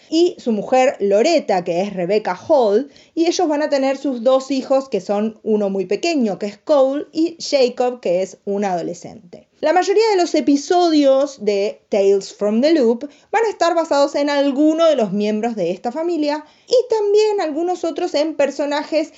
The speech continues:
digamos, más satelitales alrededor de esta familia. Amigos, otras personas que también trabajan en el laboratorio, etcétera.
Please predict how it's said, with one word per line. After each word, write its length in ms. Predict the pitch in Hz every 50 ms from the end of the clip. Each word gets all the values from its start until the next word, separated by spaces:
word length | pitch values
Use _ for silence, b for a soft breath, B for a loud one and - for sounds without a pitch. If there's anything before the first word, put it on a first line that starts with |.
| B B B B
digamos, 380 | 247 254 262 277 285 285 254
más 220 | 240 262 247 - -
satelitales 760 | 311 254 233 233 247 254 254 240 254 262 262 262 262 269 269
alrededor 680 | 226 208 196 202 202 190 196 202 196 208 214 226 220 -
de 320 | 214 196 208 214 220 - -
esta 260 | 196 180 - 208 180
familia. 460 | - 180 175 175 165 160 175 185 185 -
Amigos, 640 | - 262 254 285 302 294 285 269 247 240 233 233 -
otras 280 | - 285 285 - 302 285
personas 360 | - 208 - 233 220 233 226
que 100 | 226 247
también 460 | 202 190 175 185 190 226 285 320 311
trabajan 420 | 285 277 226 202 202 - - 208 190
en 140 | 180 170 170
el 140 | 165 170
laboratorio, 800 | 170 180 175 175 190 202 - 277 262 233 214 202 196 196 190 - -
etcétera. 680 | 262 262 - - - 170 156 - - 131 - - _